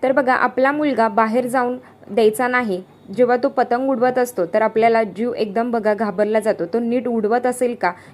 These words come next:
या सगळ्या गोष्टी आधीच्या काळी चालत होत्या. तर आता हे बघा, गावाकडे ती पद्धत आहे. संक्रांत कशावर आहे, काय आहे, तर याची सुद्धा विचार केला जातो. आजच्या व्हिडिओमध्ये संक्रांत, संक्रांत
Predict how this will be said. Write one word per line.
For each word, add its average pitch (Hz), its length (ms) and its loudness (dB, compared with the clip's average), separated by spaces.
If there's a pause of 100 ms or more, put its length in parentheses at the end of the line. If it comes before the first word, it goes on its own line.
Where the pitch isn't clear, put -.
या 233 120 2
सगळ्या 226 320 0
गोष्टी 247 360 0
आधीच्या 202 400 0
काळी 208 260 0
चालत 190 320 0
होत्या. 175 200 -4 (340)
तर 240 120 -2
आता 240 200 2
हे 254 180 0
बघा, 214 280 0
गावाकडे 208 560 0 (340)
ती 254 60 -6
पद्धत 226 380 0
आहे. 185 220 0
संक्रांत 220 420 -2 (100)
कशावर 233 400 0
आहे, 220 260 0 (400)
काय 214 200 4
आहे, 226 320 2 (300)
तर 233 80 -2
याची 240 280 2
सुद्धा 240 260 0
विचार 226 380 -2
केला 214 280 2
जातो. 190 360 0 (1400)
आजच्या 240 320 2
व्हिडिओमध्ये 262 600 2
संक्रांत, 247 520 0
संक्रांत 247 400 -2